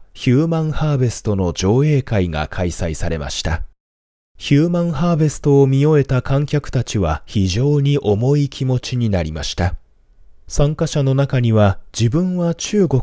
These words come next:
共産党が独裁政権であることは知っていましたが、こんなに邪悪で、生きた人体の臓器を摘出し、それを売買して金儲けをするとは考えもしませんでした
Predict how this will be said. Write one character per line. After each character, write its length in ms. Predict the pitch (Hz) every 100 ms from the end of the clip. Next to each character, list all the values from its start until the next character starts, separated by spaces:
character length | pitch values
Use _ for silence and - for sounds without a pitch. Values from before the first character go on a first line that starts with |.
| -
共 220 | - 139
産 260 | 170 165 156
党 260 | - 143
が 180 | 139 135
独 240 | 107 104 -
裁 260 | - 202
政 340 | 190 - 196 185
権 220 | 160 151
で 160 | 151
あ 140 | 147 165
る 120 | 156
こ 140 | 151
と 140 | 151 170
は 120 | 139
知 180 | - 139
っ 20 |
て 240 | - 165
い 80 | 165
ま 100 | 156
し 100 | 143
た 140 | - 120
が、 240 | 107 95 -
こ 200 | - 113
ん 140 | 123 170
な 140 | 165
に 140 | 160 156
邪 340 | - 101 131
悪 220 | 135 127
で、 260 | 120 104 - - - -
生 120 | 185
き 160 | -
た 200 | - 156
人 300 | 139 135 190
体 260 | 180 147 135
の 120 | 131
臓 280 | 107 139 135
器 180 | - 127
を 120 | 113
摘 220 | - 117
出 400 | - - - -
し、 340 | 110 - 110 -
そ 240 | - - 110
れ 80 | 139
を 220 | 156 151
売 280 | 143 160 165
買 280 | 156 135
し 120 | 120 -
て 160 | 127
金 380 | - - 131 156
儲 240 | 165 165
け 160 | 151 143
を 140 | 127
す 180 | 117 -
る 140 | 117 120
と 140 | 104
は 160 | 85 82
考 340 | - 123 170 196
え 140 | 190
も 140 | 139 120
し 200 | - 131
ま 140 | 160
せ 160 | - 156
ん 100 | 123
で 140 | 95
し 140 | - -
た 220 | 90